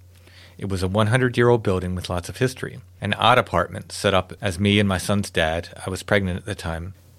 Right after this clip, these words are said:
shared a bathroom with everyone who lived in the rooms. I don't actually recall any paranormal encounters here, but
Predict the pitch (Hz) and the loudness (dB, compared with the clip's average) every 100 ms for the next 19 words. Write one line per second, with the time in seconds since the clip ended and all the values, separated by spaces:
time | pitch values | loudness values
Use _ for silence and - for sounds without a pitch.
0 | _ - 113 101 98 107 107 - 80 82 | _ -2 2 4 4 4 2 0 -6 -4
1 | 87 85 92 87 85 85 87 85 87 87 | -4 -4 -2 -4 -6 -6 -6 -4 -6 -2
2 | 117 131 87 - - _ _ - - - | 0 0 0 -8 -18 _ _ -20 -20 -20
3 | _ 117 135 147 135 - 104 101 - 95 | _ 2 6 6 6 4 0 0 2 2
4 | - 120 131 - 107 98 92 90 87 131 | 4 2 2 2 2 2 0 -4 -2 0
5 | 139 120 - - 127 - - - - - | 2 0 -2 -8 -10 -18 -20 -20 -10 0